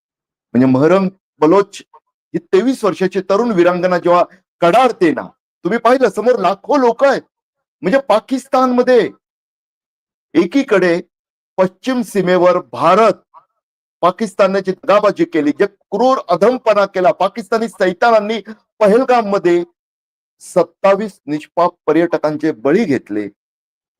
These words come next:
त्यानंतर दहशतवाद्यांचे नऊ दहशतवादी तळ पाकिस्तानात घुसून आपण पाक व्याप्त काश्मीरात जाऊन आपण उद्ध्वस्त केले. म्हणजे आपण गेलो का? गरजच नव्हती ना.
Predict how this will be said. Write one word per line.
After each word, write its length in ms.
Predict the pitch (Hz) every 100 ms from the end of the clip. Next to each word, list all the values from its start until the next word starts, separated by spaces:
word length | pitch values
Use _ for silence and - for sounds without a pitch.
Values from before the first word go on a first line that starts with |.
| _ _ -
त्यानंतर 460 | 156 185 131 131
दहशतवाद्यांचे 840 | 110 123 139 196 190 139 127 131 139
नऊ 380 | 127 151 220 196 _ _ _
दहशतवादी 520 | 151 160 175 156 151 151
तळ 180 | 147
पाकिस्तानात 600 | 135 135 - 151 151 143
घुसून 460 | 113 - 131 - 240
आपण 320 | 208 139 117 - _ _ _ _
पाक 180 | 151 180 -
व्याप्त 260 | 160 - 151
काश्मीरात 400 | 143 - 160 170 113
जाऊन 300 | 143 226 208
आपण 340 | 107 117 113 110 _ _ -
उद्ध्वस्त 480 | 135 160 254 - 185 -
केले. 240 | 113 98 - _ _ _ _ _ -
म्हणजे 160 | 123 -
आपण 260 | 151 190 247
गेलो 280 | 196 185 185
का? 220 | 175 170 - _ -
गरजच 340 | 202 254 226 -
नव्हती 300 | 185 160 170
ना. 180 | 190 170